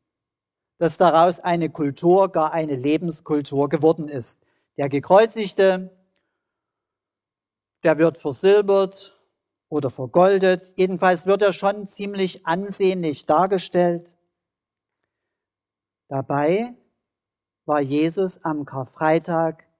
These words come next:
blutig geschunden und er war seiner letzten Würde beraubt.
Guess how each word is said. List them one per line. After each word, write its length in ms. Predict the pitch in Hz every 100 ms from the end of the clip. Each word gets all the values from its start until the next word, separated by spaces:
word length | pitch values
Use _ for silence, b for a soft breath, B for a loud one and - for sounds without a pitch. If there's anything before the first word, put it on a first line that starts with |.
| _ _
blutig 800 | 139 165 170 170 165 156 - - _ _ _ _ _ -
geschunden 880 | 123 - 165 165 175 170 156 156 147 _ _ _ _ _ _ _ _ _ _ _ _ _ _ _
und 160 | 151 156
er 220 | 147 139
war 240 | 151 196
seiner 360 | 208 165 156 143
letzten 760 | 143 160 - - - 202 190
Würde 320 | 147 160 165 180
beraubt. 680 | 190 170 214 233 147 -